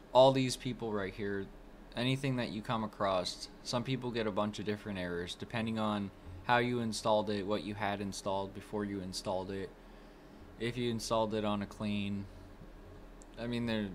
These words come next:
there's a bunch of different things that you might get, and, uh, the support right here will be able to help you link your account, to link your Discord to five M. Please follow the instructions in this topic, right?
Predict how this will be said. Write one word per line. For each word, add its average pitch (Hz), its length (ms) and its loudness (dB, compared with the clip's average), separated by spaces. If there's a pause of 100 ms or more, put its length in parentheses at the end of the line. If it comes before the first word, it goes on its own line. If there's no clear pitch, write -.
(300)
there's 113 200 0
a 110 60 -4
bunch 127 240 4
of 135 60 -4
different 120 320 -2
things 113 200 -2
that 101 80 -8
you 107 120 -6
might 104 240 0
get, 110 260 2 (600)
and, 95 280 -2
uh, 90 200 0
the 92 120 -6
support 120 400 -2
right 110 220 0
here 120 420 -2 (200)
will 107 160 0
be 110 160 0
able 104 160 2
to 95 100 -2
help 107 300 0
you 123 180 0
link 107 320 -2
your 110 180 0
account, 113 460 -2 (400)
to - 80 -6
link 131 260 2
your 117 100 -4
Discord 120 600 -2
to - 80 -12
five 113 300 0
M. 110 220 -2
Please 110 260 -6
follow 104 340 0
the 98 140 -4
instructions 117 720 -4
in 95 100 -6
this 95 180 -4
topic, 95 460 -2 (160)
right? 101 320 -2